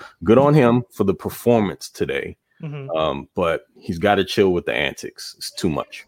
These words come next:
Speaker 2: Yeah, so, yeah, I'm gl-, I'm glad you brought that up. So we mentioned how it was that, that angle where he jumped inside on that screen pass was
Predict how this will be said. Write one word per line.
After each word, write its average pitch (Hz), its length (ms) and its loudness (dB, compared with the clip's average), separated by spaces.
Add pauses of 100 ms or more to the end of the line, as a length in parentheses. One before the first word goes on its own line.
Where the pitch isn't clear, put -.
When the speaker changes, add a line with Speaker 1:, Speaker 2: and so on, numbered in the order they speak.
(800)
Speaker 2:
Yeah, 170 260 0
so, 175 580 2 (300)
yeah, 160 320 -2
I'm 165 120 -2
gl-, 208 180 0
I'm 175 140 -2
glad 180 180 2
you 160 80 -8
brought 147 180 -4
that 135 80 -8
up. 120 120 -12
So 151 340 -2 (100)
we 175 200 -2
mentioned 170 440 -4
how 143 400 -4
it 156 80 -12
was 139 260 -12 (180)
that, 151 320 -4 (280)
that 156 200 0
angle 147 320 -6
where 139 100 -8
he 135 60 -10
jumped 139 240 -10
inside 135 260 -10
on 131 60 -12
that 123 140 -16
screen 127 200 -16
pass 120 340 -16
was 135 300 -14